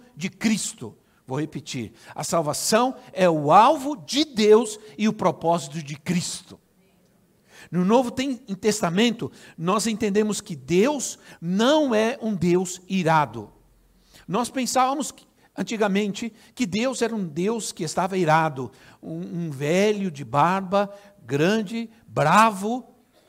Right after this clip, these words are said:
e em alguns casos até com chicote na mão, né?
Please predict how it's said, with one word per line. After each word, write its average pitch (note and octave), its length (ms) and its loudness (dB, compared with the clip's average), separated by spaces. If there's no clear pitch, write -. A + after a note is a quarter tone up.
e D3 480 -10
em - 20 -4
alguns D3+ 300 -6
casos F3+ 260 -2
até D#3 160 -6
com G#3 140 -10
chicote F3+ 400 -8
na D3+ 100 -4
mão, D3+ 400 -4
né? D3+ 300 -6